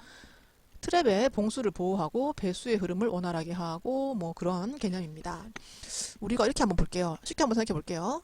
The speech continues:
변기가 하나 있어요. 변기가 하나 있고 이렇게, 어, 또 그려야 되나?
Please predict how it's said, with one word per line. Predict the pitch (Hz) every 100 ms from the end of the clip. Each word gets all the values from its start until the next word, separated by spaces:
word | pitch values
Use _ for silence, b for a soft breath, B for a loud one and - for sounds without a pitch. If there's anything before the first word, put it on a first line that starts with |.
| -
변기가 | - 208 240 302
하나 | 226 165
있어요. | 151 - - - -
변기가 | - 202 226
하나 | 185 170
있고 | 156 - 233 233
이렇게, | 180 - 214 220
어, | 175 170 -
또 |
그려야 | 190 185
되나? | 175 175 302